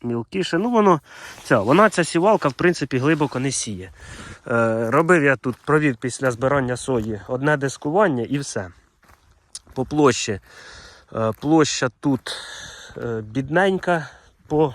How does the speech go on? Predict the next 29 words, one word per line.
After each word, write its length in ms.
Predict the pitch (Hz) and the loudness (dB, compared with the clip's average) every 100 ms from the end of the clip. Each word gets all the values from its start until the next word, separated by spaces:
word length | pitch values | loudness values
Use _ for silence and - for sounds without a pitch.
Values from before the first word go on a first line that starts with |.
| - | -2
поживних 460 | 147 143 147 139 143 | -2 0 0 -2 -4
речовинах, 600 | 127 143 139 135 131 - | -4 -4 -2 -2 -4 -4
це 140 | 131 | -6
показав 400 | 131 131 127 127 | -4 -4 -2 0
минулий 340 | 127 131 135 | 0 0 2
рік. 260 | 147 175 - - - - - _ | 0 -4 -10 -20 -20 -20 -20 _
Калій 320 | - 131 123 113 | 0 2 2 0
дефіцити, 720 | 123 139 - 196 175 131 117 - | -2 -4 -2 0 0 -4 -8 -12
оці 180 | - 127 | -10 -10
всі 200 | 110 123 | -6 -6
моменти 400 | 123 160 147 127 | -2 0 -2 -4
по 140 | 127 | -8
сої 280 | - 131 117 | -6 -6 -4
були 260 | 113 117 117 | -4 -4 -6
такі 240 | 113 113 | -8 -8
досить, 520 | 117 117 117 107 - - | -6 -6 -8 -14 -16 -8
досить, 380 | 117 - 117 | -8 -8 -8
досить 460 | 117 110 113 - - - - - - | -6 -6 -8 -14 -18 -20 -20 -20 -14
значні. 600 | 117 123 - - 117 110 - - - - - - - - - - - - _ | -4 -2 -2 -4 -4 -6 -10 -20 -20 -20 -20 -20 -20 -20 -20 -20 -20 -20 _
То 380 | 175 202 196 147 - | 2 4 4 0 -8
якось 440 | 127 143 - 135 139 | -6 -6 -6 -8 -8
отак. 360 | - 110 95 | -6 -8 -6
Ось, 180 | 113 - | -8 -6
ось 260 | 147 - - | -6 -6 -4
дивимося, 440 | 143 147 123 - | -2 0 -2 -4
є 280 | 127 156 143 - - | 0 0 0 -6 -6
трошки 420 | 165 160 - 165 - _ - - | -2 -2 0 -2 -2 _ -16 -6
кращі 580 | 156 143 156 156 - | 0 2 2 2 0
посіви. 640 | 147 156 139 - 156 147 | -2 -4 -4 2 2 2